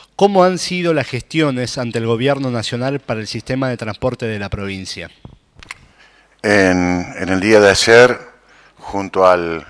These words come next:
Speaker 2: gobernador de la provincia, Gustavo Bordet, en compañía también de nuestra señora vicegobernadora, Laura, Laura Strata, el ministro de Planificación, eh, Marcelo Richard, acompañados también por el ministro de Economía, Hugo Balay,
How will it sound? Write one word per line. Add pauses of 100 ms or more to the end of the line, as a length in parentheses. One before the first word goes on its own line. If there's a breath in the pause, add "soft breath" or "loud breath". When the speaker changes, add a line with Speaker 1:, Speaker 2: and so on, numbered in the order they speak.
Speaker 2:
gobernador
de
la
provincia,
Gustavo
Bordet, (680 soft breath)
en
compañía
también
de
nuestra
señora
vicegobernadora,
Laura,
Laura
Strata, (760 soft breath)
el
ministro
de
Planificación,
eh,
Marcelo
Richard, (680 soft breath)
acompañados
también
por
el
ministro
de
Economía,
Hugo
Balay,